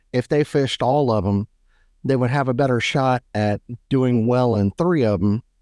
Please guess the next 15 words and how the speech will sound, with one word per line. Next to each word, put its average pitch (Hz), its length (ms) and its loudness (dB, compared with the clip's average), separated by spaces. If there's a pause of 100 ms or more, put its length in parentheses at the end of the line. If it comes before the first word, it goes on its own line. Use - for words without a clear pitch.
(520)
because 127 380 -2
they 123 160 2
have 120 260 -2
the 117 140 2
other 127 240 0
two 123 260 0
to 98 100 0
drop 101 460 -2
if 101 140 -2
they 101 120 0
suck. - 540 -6 (180)
So 233 140 -2
I, 185 360 0
I 180 80 0
would, 175 180 -2